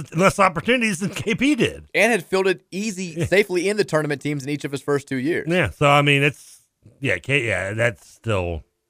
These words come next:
Speaker 1: I, I don't know. I would love to know if it is just a confidence act or just utter not, not being just naive
Speaker 2: Naivety.
Speaker 1: situation, yeah.
Speaker 2: I, I mean,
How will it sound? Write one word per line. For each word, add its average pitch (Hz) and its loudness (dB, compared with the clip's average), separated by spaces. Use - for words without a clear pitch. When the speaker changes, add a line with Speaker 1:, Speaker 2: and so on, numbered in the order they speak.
Speaker 1:
I, 180 8
I - 6
don't 196 4
know. 160 4
I 208 10
would 247 6
love 185 4
to 202 -2
know 175 4
if 160 -2
it 147 -4
is 156 2
just 131 -6
a 139 -4
confidence 139 0
act 139 2
or 131 -4
just 117 -4
utter 123 0
not, 104 -2
not 120 2
being 120 -2
just 107 -16
naive 104 0
Speaker 2:
Naivety. 104 -2
Speaker 1:
situation, 92 -12
yeah. 82 -14
Speaker 2:
I, 190 -4
I 170 -4
mean, 165 -6